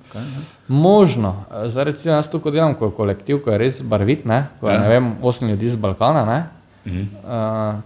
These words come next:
Speaker 2: tebe valjda Slo-, kot Slovenec si valjda Balkanec tudi, ne,
Speaker 1: Mhm.
Speaker 2: ampak dobro, pri nas ne, zdaj mislim, tu vseeno ni nekih takih, kaj, kako bi ti rekel, no. Na te smatra zdaj kot nekega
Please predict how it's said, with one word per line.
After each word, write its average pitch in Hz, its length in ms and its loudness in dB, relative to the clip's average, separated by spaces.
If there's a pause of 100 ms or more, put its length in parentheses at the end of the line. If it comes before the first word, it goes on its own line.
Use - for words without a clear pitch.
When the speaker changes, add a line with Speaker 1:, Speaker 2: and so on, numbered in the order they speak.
Speaker 2:
tebe 127 220 -4
valjda 123 220 2
Slo-, 113 380 -4
kot 117 200 -8
Slovenec 113 520 -2
si - 160 -8
valjda 123 220 2
Balkanec 123 520 -2
tudi, 170 180 -2
ne, 139 260 -2
Speaker 1:
Mhm. 101 140 -4
Speaker 2:
ampak 113 180 4
dobro, 131 200 6
pri 113 160 0
nas 120 260 2
ne, 110 240 2
zdaj 98 300 0
mislim, 101 400 -6 (400)
tu - 120 -6
vseeno 123 360 2
ni 117 160 2
nekih 117 340 0 (800)
takih, 98 360 -6 (360)
kaj, 101 200 -4
kako 98 200 -8
bi 92 120 -4
ti 87 120 -10
rekel, 98 240 -6
no. 95 120 -4 (640)
Na 113 180 2
te 101 140 -4
smatra 107 460 0
zdaj 92 160 -2
kot 101 140 -4
nekega 101 380 0